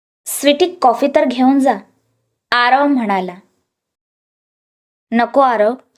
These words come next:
लेट होतोय, येते मी," प्रिया म्हणाली. "ओके," आरव पण चेअरवरून उठत म्हणाला. "बाय." प्रिया तिच्या डोळ्यातलं पाणी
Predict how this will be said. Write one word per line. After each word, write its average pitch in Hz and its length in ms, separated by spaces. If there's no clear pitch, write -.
लेट 247 260
होतोय, 196 340
येते 226 320
मी," 180 200
प्रिया 277 320
म्हणाली. 190 540
"ओके," 208 560
आरव 262 400
पण 330 220
चेअरवरून 262 760
उठत 233 340
म्हणाला. 185 420
"बाय." 190 360
प्रिया 311 260
तिच्या 339 380
डोळ्यातलं 240 480
पाणी 208 420